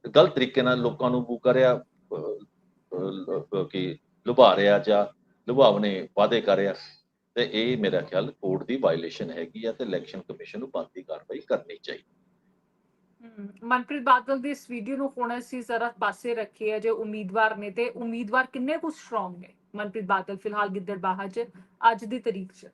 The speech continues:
Speaker 2: ਕਿੰਨਾ ਵੱਡਾ
Speaker 1: ਦੇਖੋ ਜੀ,
Speaker 2: ਮੁਕਾਬਲਾ ਦੇ ਰਹੇ ਨੇ ਬਾਕੀ ਕੈਂਡੀਡੇਟਸ?
Speaker 1: ਮੈਂ ਨੌ-, ਨੌਕਰੀਆਂ ਦੀ ਚੱਲ ਪੈਣਾ।
Speaker 2: ਹਮ।
Speaker 1: ਪਿੱਛੇ ਜੇ ਮਨਪ੍ਰੀਤ ਜੀ ਦੇ ਸਾਲਾ ਸਾਹਿਬ ਨੇ ਸ਼੍ਰੀ ਜੈਜੀਤ ਜੌਹਲ,
Speaker 2: ਹਮ, ਹਮ।
Speaker 1: ਉਹਨਾਂ ਨੇ ਇੱਕ ਵੀਡੀਓ ਪਾਈ ਸੀ, ਉਹਨਾਂ ਨੇ ਇੱਥੇ ਇੱਕ ਡਿਪਟੀ ਮੇਅਰ ਨੇ ਆਪਣੇ ਸ਼੍ਰੀ ਅਸ਼ੋਕ ਕੁਮਾਰ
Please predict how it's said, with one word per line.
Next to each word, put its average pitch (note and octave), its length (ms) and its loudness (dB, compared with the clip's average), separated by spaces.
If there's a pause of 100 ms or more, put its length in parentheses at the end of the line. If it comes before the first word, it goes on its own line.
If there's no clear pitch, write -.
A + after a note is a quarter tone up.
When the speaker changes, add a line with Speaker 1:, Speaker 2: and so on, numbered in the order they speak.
(180)
Speaker 2:
ਕਿੰਨਾ C4 220 0
ਵੱਡਾ A#3+ 220 0
Speaker 1:
ਦੇਖੋ D3+ 160 4
ਜੀ, - 80 4
Speaker 2:
ਮੁਕਾਬਲਾ G#3 260 6
ਦੇ F#3+ 180 -4
ਰਹੇ G3+ 100 -8
ਨੇ G3+ 100 -10
ਬਾਕੀ G3+ 260 -2
ਕੈਂਡੀਡੇਟਸ? F#3 440 -2
Speaker 1:
ਮੈਂ E3+ 80 0
ਨੌ-, D3+ 320 6
ਨੌਕਰੀਆਂ C#3+ 380 8
ਦੀ E3+ 80 2
ਚੱਲ A#2 260 6
ਪੈਣਾ। F#2 260 0
Speaker 2:
ਹਮ। - 1080 -18
Speaker 1:
ਪਿੱਛੇ D3+ 280 2
ਜੇ F3 100 4
ਮਨਪ੍ਰੀਤ D3 460 2
ਜੀ D3 120 -6
ਦੇ C#3+ 280 2
ਸਾਲਾ B2+ 300 2
ਸਾਹਿਬ C#3 300 4
ਨੇ A2 200 -2
ਸ਼੍ਰੀ A#2 240 -4
ਜੈਜੀਤ G#2 540 0
ਜੌਹਲ, F2 320 0 (760)
Speaker 2:
ਹਮ, G#3 300 -18
ਹਮ। - 100 -20 (180)
Speaker 1:
ਉਹਨਾਂ D#3+ 220 4
ਨੇ E3 80 4
ਇੱਕ D#3 120 -2
ਵੀਡੀਓ B2+ 340 4
ਪਾਈ A2 240 4
ਸੀ, A#2 240 -2
ਉਹਨਾਂ B2+ 240 0
ਨੇ B2 160 -2
ਇੱਥੇ A2+ 240 -4
ਇੱਕ G#2+ 180 -4
ਡਿਪਟੀ G#2 600 -4 (640)
ਮੇਅਰ A2 320 4
ਨੇ G2 140 0
ਆਪਣੇ F2+ 520 -4 (120)
ਸ਼੍ਰੀ G#2 300 -2
ਅਸ਼ੋਕ F#2 320 -4
ਕੁਮਾਰ D#2+ 320 -8